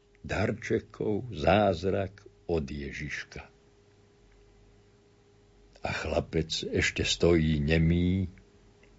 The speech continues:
a piastky od zjavenia stíska. Keď sa dnes na ten stromček dívam, kedy to bolo? Dávno?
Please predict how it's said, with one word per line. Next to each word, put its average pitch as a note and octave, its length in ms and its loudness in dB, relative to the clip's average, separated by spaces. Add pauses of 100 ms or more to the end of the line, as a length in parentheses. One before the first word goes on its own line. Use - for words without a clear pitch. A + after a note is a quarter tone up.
(1160)
a - 80 0
piastky G2 800 2 (540)
od G2+ 160 4
zjavenia D#2 640 0
stíska. - 640 -10 (3500)
Keď G2+ 140 2
sa G2+ 240 2
dnes F2+ 320 0
na E2 160 -2
ten E2+ 240 -4
stromček E2+ 560 -2
dívam, D#2 720 -2 (2500)
kedy F#2 240 2
to D#2+ 160 0
bolo? D2 240 -12 (1400)
Dávno? E2+ 640 -2